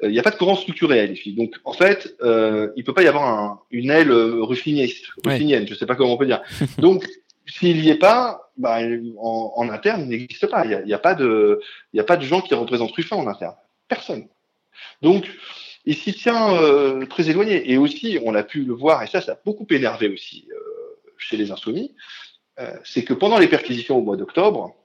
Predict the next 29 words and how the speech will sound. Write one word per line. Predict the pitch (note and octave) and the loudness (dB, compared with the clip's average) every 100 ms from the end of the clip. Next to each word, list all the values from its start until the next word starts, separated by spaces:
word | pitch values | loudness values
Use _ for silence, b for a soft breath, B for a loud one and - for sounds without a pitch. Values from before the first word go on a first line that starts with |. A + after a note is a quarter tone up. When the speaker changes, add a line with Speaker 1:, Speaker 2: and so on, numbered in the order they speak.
| _ - | _ -14
Speaker 1:
pendant | G#2 G#2+ | -8 -6
cette | A2+ - | -6 -2
semaine-là, | B2 A#2 A#2 A#2+ G#2+ | 0 2 2 4 4
euh, | F#2 | 2
vraiment | F2+ G#2 B2 A#2+ | 0 0 0 -2
compliquée | - A2+ A2+ - | -4 -8 -2 0
pour | B2+ G#2+ | 0 0
les | G#2 | 2
L | G2+ | 0
F | G2+ - | -2 -2
I, | D3+ D3 C#3 | 0 2 2
où | A#2 G#2 B B B B - | 0 -4 B B B B -4
il, | A2+ A2 G#2 G#2 G#2 F#2+ F2+ F#2+ E2+ D#2 C#2 C#2 _ | -2 -2 -4 -6 -8 -10 -12 -14 -16 -18 -20 -20 _
il | - | -16
s'est | - B2 | -6 -2
passé | A#2 - | -2 -4
plein | - | -6
de | G#2 | -6
choses, | - C#3 C#3+ C#3 B2+ | 2 6 8 6 4
ils | A2 | 0
avaient | G#2 | 0
besoin | G#2+ G#2 | 0 -4
de | |
soutien, | - G#2 G3 G#3 - - | -6 -2 4 4 4 2
euh, | G#2+ | 2
Ruffin | G#2 A3 F#3 | 2 2 4
n'a | D#3 G#2 | 6 4
rien | A#2 C3+ | 2 0
dit. | E3 C#3+ - | 2 -2 -6